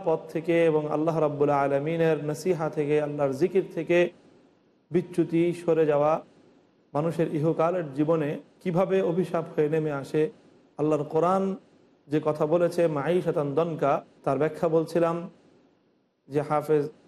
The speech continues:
ইমাদুদ্দিন ইবনে কাসির রাহমাতুল্লাহি আলাইহি মাঈশা দনক অর্থাৎ সংকীর্ণতার জীবনের ব্যাখ্যা করেছেন এই যে লা তামানিনাতা লাহু, তার জীবনে কোনো আত্মিক প্রশান্তি থাকবে না। ওহুয়া কাযালিক,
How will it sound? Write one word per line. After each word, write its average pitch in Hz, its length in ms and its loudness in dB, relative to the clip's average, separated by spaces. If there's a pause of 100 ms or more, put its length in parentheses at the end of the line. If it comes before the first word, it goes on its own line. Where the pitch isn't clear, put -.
(120)
ইমাদুদ্দিন 156 580 0
ইবনে 147 240 -6
কাসির 170 340 0
রাহমাতুল্লাহি 151 680 -2
আলাইহি 147 460 2 (300)
মাঈশা 151 560 0
দনক 160 380 -4 (440)
অর্থাৎ 180 460 -2 (460)
সংকীর্ণতার 165 640 0
জীবনের 151 320 0
ব্যাখ্যা 147 320 -2
করেছেন 160 400 0
এই 165 240 2 (560)
যে 156 60 2
লা 143 180 2
তামানিনাতা 147 640 -4
লাহু, 135 360 -2 (680)
তার 170 220 0
জীবনে 175 360 0
কোনো 165 140 -2
আত্মিক 156 500 -4
প্রশান্তি 170 400 -6
থাকবে 135 340 -4
না। 117 140 -8 (1120)
ওহুয়া 220 240 4
কাযালিক, 220 460 -2